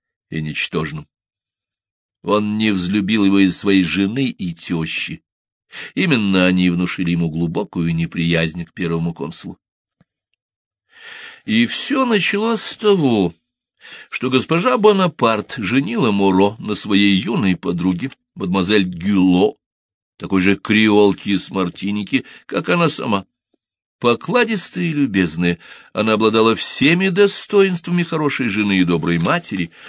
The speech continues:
горячо любила своего мужа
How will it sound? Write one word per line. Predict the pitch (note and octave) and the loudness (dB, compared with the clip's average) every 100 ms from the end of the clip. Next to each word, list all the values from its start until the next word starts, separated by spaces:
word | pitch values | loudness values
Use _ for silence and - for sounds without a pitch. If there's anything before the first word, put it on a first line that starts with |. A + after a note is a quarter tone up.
| - | -6
горячо | A2 A#2+ A#2+ - C#3 | 2 2 4 4 6
любила | C#3 C#3+ C#3 F#3+ B2+ E2+ - | 6 6 2 2 2 2 -2
своего | - - F#2 E2+ F2 | -12 -2 2 2 2
мужа | F2+ G3+ B2+ | 0 0 -2